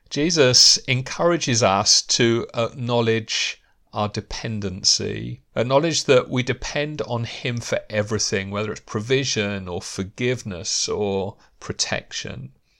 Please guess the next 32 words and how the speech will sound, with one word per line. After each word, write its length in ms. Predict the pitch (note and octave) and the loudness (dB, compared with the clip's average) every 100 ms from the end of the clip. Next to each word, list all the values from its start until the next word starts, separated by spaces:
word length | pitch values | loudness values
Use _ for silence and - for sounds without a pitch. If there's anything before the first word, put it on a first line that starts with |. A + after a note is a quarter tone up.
| _ _ - - _ | _ _ -10 -10 _
But 440 | B2+ A2 - - - - - - - - | 4 4 0 -20 -18 -18 -18 -20 -10 -6
I 40 | |
have 80 | - | 0
to 60 | |
wait 140 | C3 G#2+ | 2 2
a 40 | |
bit 120 | A2+ | 2
longer 280 | G#2 A2 G2+ | 2 2 0
to 100 | - | -2
get 180 | - G2 | -2 -4
to 100 | - | -2
that 200 | F2+ - | -6 -6
part, 320 | - F2+ - | -6 -6 -4
because 560 | G#2 - A#2+ A2+ - - - - - | -6 2 4 6 6 4 0 -20 0
actually 300 | C3+ C#3+ D3 | 4 4 4
it's 80 | A#2+ | 2
the 100 | - | 0
second 720 | - - - C3 - G#2+ F#2+ | 2 4 4 2 0 -4 -4
part 420 | - G1+ G1+ G1+ _ _ _ | -4 -2 -2 -4 _ _ _
that 140 | - - | -8 -4
we're 60 | |
gonna 140 | G#2 G2+ | -2 -2
be 120 | G2 | -2
focusing 580 | - G#2+ - G2+ A2+ F#2+ | 0 0 0 -2 -2 -2
in 180 | F#2 F#2 | -4 -4
on 400 | F#2 F#2+ F#2+ A2 - _ | -4 -6 -8 -16 -20 _
for 120 | - | -6
the 80 | G2 | -4
remainder 400 | F#2 F#2+ F2+ F#2 | 0 -2 -2 -6
of 100 | F2 | -6
this 320 | E2 E2 - | -4 -2 -2
week. 480 | - - - - | -4 -8 -10 -16